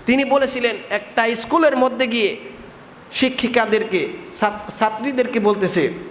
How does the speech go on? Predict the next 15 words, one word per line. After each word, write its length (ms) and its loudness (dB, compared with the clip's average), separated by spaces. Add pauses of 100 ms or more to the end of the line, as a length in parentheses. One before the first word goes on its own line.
(600)
তিনি 160 6
বলেছিলেন 460 2 (400)
যে, 280 4 (240)
"তোমরা 360 2
কখনো 340 2
প্রবাসীদেরকে 840 4
বিয়ে 260 4
করবে 340 0
না, 100 -4 (300)
কারণ 320 2
প্রবাসীদেরকে 680 0
যদি 220 -4
তোমরা 320 2
বিয়ে 320 2
করো, 380 2